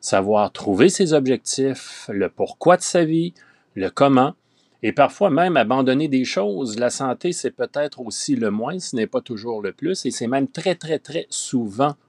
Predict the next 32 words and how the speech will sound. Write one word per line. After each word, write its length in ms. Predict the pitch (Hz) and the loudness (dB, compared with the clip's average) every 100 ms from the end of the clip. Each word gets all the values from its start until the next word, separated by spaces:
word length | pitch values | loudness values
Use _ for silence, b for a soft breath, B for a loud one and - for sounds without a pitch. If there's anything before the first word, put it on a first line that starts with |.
| _ | _
le 200 | 110 104 | -2 0
moins 340 | 95 98 131 147 b b b _ | 0 0 0 -4 b b b _
plutôt 340 | 131 - 139 | -2 2 2
que 140 | 135 101 | 2 0
le 160 | 101 | -2
plus. 580 | - 98 98 - - - B B B B | -4 -8 -8 -8 -10 -12 B B B B
On, 260 | 101 110 117 | 0 4 4
on 160 | 127 117 | 2 2
a 100 | 120 | 4
tendance 540 | 135 135 156 165 147 | 4 4 2 0 -2
dans 140 | 123 120 | 0 0
notre 220 | 117 110 | 0 -2
société 320 | 123 - 104 | -2 -2 0
à 60 | 139 | 0
vouloir 340 | 104 117 113 - | 2 2 2 0
ajouter 560 | 139 143 127 156 160 147 | 0 2 2 2 2 4
des 160 | 131 | 2
choses, 460 | 113 - 123 117 123 | 2 -2 -4 -2 2
ajouter 680 | 135 117 143 - 165 156 b b - | 2 2 0 6 6 6 b b 0
des 200 | 117 127 | 2 2
exercices, 540 | 107 113 - 135 127 | 2 -2 0 -2 2
ajouter 400 | 147 147 147 175 | 2 2 4 6
des 240 | 143 127 | 8 6
cours, 460 | - - 160 147 117 | 4 4 6 6 4
ajouter 560 | 143 131 139 - 170 156 | 2 2 -2 4 4 6
des 280 | 123 101 | 2 2
événements, 520 | 139 131 123 120 143 151 b b b b b _ | 4 4 2 2 0 0 b b b b b _
tandis 420 | 117 107 113 151 | 0 2 0 -2
qu'il 160 | - 104 | -2 -4
faut 200 | - 120 | -2 -4
peut-être 920 | - 151 - 135 135 123 - 127 131 - | 2 0 2 2 2 0 -4 -4 -4 -6
diminuer, 880 | 123 107 123 165 143 120 110 113 135 | -12 -6 2 6 6 6 6 4 2